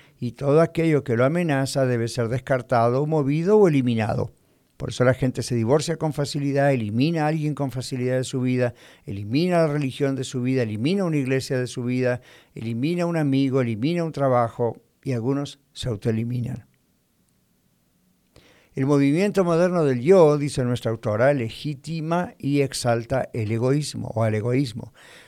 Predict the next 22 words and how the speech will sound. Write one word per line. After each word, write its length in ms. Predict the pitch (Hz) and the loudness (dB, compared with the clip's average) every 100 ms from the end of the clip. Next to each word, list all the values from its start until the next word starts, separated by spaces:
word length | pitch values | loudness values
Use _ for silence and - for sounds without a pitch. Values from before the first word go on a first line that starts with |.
| - | -8
haciendo 400 | 104 143 147 165 | -4 2 2 2
que 100 | 160 | 0
muchos 320 | 170 156 156 | -2 -2 -4
se 80 | 147 | -2
sientan 420 | - 160 151 151 | -2 -2 0 -2
cómodos 440 | 139 147 151 147 - | 0 0 0 -2 0
con 200 | 139 131 | -2 -2
el 120 | 131 | -4
pecado, 580 | 151 - 143 127 113 - _ _ _ | -4 0 2 0 -4 -12 _ _ _
pues 180 | 127 117 | 0 4
lo 120 | 123 | 4
disfrazan 580 | 135 143 143 139 143 165 | 2 0 2 2 2 0
de 140 | 143 | 0
virtuosa 640 | 120 110 110 135 135 147 139 | 0 -2 0 2 2 0 0
autorrealización 1400 | 135 139 139 139 117 120 117 113 - 110 - 175 127 113 - | 0 0 0 -4 -2 -2 -2 -4 -6 -6 0 2 4 2 4
o, 280 | 226 202 | 6 6
en 100 | 185 | 4
el 120 | 156 135 | 0 0
peor 260 | 123 127 | 0 0
de 60 | 156 | 0
los 140 | 165 | -2
casos, 460 | 139 120 - 131 | 0 -2 0 -6